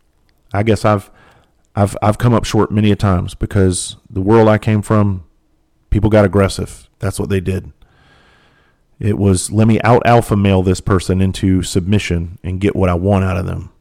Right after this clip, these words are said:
And that's how it was. That's just how it worked. I did see a few very effective leaders, especially in the Marine Corps. They never had to get aggressive. We had a, we had a kid named George Massue. I mean, he was the sweetest dude in the world. And I could just watch him.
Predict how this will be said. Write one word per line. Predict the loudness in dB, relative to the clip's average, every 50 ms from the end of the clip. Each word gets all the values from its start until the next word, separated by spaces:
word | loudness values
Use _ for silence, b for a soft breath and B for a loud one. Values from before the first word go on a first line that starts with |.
| _ _ _ _ _ _ _ _ _ _
And | -8 -6 -6 -6 -8 _ _ _ _ _ _ _ _ _ -8
that's | -6 -6 -4 -2
how | 0 0 2
it | 2 2
was. | 2 2 0 -2 -6
That's | -10 -8 -6
just | -8 -8 -8 -6
how | -6 -6 -4 -4
it | -4
worked. | -4 -4 -4 -6 _ _ _ _ b b b b b b b b b b b b b b b b b b b b b b b b b b b b _ _ -2
I | 2
did | 2 2 2
see | 4 4 2 2
a |
few | 4 4 2 2 4
very | 6 6 6 6
effective | 4 4 2 0 0 0 -2
leaders, | 0 2 2 2 2 0 0
especially | -2 -2 0 0 0 2 2 2
in | 2
the | 2
Marine | 2 2 0 0 0
Corps. | 0 0 0 0 0 0
They | 0 0 0
never | 0 0 0 0
had | -2 -2 -4
to | -2
get | -2 -2 -2
aggressive. | -2 0 0 -2 -2 -2 -6 -6 -4
We | -2 -2 0
had | 0 0
a, | 0 -2 -2
we | -2 -2
had | -2 -4
a | -4
kid | -2 -4 -2 -2
named | -2 -2 -2 -4 -4
George | -2 -2 -2 -2 -2
Massue. | -2 -4 -4 -4 -6 -6 -8 -6 -6 -6
I | -6
mean, | -8 -10 -10
he | -10 -10
was | -8 -10
the |
sweetest | -10 -8 -4 -2 0 0 0 0 -4 -4 -4
dude | -2 -2 -2 -2
in | -2
the | -4
world. | -2 0 0 2 2 0 0 -4 B B B B B B B B B B B B B B B B _ -2
And | 0 2
I | 2
could | 0 0 0
just | 0 0 0 2
watch | 2 4 4 4 2 0
him. | 0 0 0 0 0 -2 -6